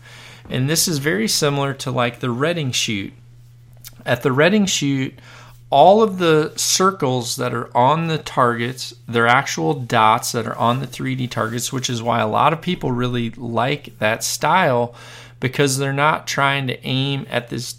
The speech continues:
small little twelve ring that they can't see. All of the circles are actually proportional to the N F A field faces and their relative distances.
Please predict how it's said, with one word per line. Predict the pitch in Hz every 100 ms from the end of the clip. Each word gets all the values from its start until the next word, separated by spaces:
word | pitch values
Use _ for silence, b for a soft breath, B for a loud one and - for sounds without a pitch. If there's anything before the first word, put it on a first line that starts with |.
| -
small | - - 135 139 156
little | 160 147 131
twelve | - 143 151
ring | 139 120
that | 117 117
they | -
can't | - 131 117
see. | - - 165 147 - - B B B B
All | - 139 185 233
of | 196
the | 190
circles | - 160 160 160 131 120
are | 120
actually | 123 123 - 131
proportional | 127 127 - 151 165 160 139 120 120 -
to | - 131 131 123
the | 120 120 -
N | 131
F | 165 160
A | 139 120 113 113 127 -
field | - - 156 160 147 131
faces | - 120 117 - 120 127 131 - -
and | 123 123 123 120 B B B
their | 127 123
relative | 120 120 123 131 127 123 123 123
distances. | 131 139 - 120 110 - 117 127